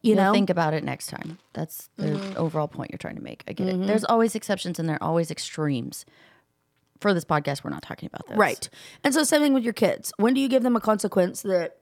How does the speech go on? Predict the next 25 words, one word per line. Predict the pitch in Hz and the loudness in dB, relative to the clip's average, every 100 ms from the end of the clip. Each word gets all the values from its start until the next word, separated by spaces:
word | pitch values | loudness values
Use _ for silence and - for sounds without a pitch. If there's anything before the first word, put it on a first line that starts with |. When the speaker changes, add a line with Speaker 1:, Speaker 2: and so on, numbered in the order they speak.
| _ _ _ | _ _ _
Speaker 1:
you | - 196 | -6 -2
know, | 165 151 165 - _ - | 0 0 -2 -8 _ -2
they | 196 | 2
didn't? | 208 190 185 _ _ _ _ _ _ _ | 2 0 -4 _ _ _ _ _ _ _
And | 196 190 | -2 2
sometimes | 254 254 175 170 | 2 2 2 2
there's | 208 208 | 0 2
even | 190 | 0
consequences, | 165 185 175 175 185 180 | 2 0 -2 -2 0 0
and | 170 | 0
I'm | 170 | -2
like, | 160 - | -6 -8
"Oh, | 170 165 | -6 -4
I | |
wish | 165 175 | -4 -4
I | - | -6
wouldn't | 185 175 | -6 -6
have | |
threatened | - 175 - | -6 -8 -4
that." | 170 170 | -4 -2
Like | 165 | -4
I've | 180 | -2
told | 196 180 | 0 0
y'all, | 165 | 0
like, | 151 - | -2 -4